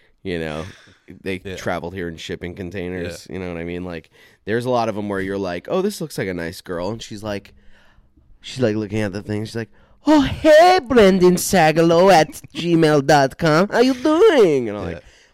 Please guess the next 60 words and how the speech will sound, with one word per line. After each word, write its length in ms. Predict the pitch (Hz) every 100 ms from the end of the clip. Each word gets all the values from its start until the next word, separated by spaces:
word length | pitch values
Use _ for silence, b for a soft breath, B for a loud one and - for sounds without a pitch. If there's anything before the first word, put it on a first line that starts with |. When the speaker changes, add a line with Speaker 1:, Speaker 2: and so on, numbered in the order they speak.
| -
Speaker 1:
I'm 80 |
like, 120 | 104 92
"Oh 200 | 95 82
my 140 | 69
God, 280 | 50 67 58
yeah, 160 | 62 69
she's 240 | - 85
definitely, 400 | 92 82 80 76
like, 180 | 69 69
some 160 | - 85
sort 160 | 76
of 60 | 67
prostitute." 680 | - 80 78 67 82 78 -
Speaker 2:
Yeah. 140 | 90 78 -
Speaker 1:
But 220 | 147 147
they, 300 | 180 196 175 _ _ _ _ 127
it's, 460 | - 160 160 - - _
it's 240 | 123 120
really 340 | 123 131 120 110
amazing, 480 | 92 87 85 90 82
and 120 | 95
they're 80 | 113
all 140 | 110
fucking, 580 | - 90 92 95 92 87
and 100 | 87
it's 220 | 87 -
really 260 | 95 98 92
cool, 480 | - 95 87 90
and, 280 | 87 87 90
uh, 300 | 87 85 85 98 _ _ _ _ _
I 40 | 101
don't 60 |
know 100 | 101
why 160 | 90 87
I 40 |
started 260 | 92 - 85
talking 260 | 95 85 92
about 140 | 92
that, 160 | 95 92
but 100 | 95
Speaker 2:
Yeah. 60 |
Speaker 1:
there 140 | 85 82
was 480 | 82 82 87 90 104
a 60 |
point, 400 | 90 - 98 90
there 120 | 104
was, 360 | 104 101 117 110
like, 200 | 113 98
something 380 | - 104 98 92
I 100 | 90
was 120 | 87
going 320 | 90 90 95
to 60 | 98
lead 240 | 85 85
up 180 | 78 87
to 220 | - 87
with 120 | 78 73
Speaker 2:
Shit, 140 | 76
Speaker 1:
that. 160 | 69 64
Speaker 2:
dude. 220 | 92 90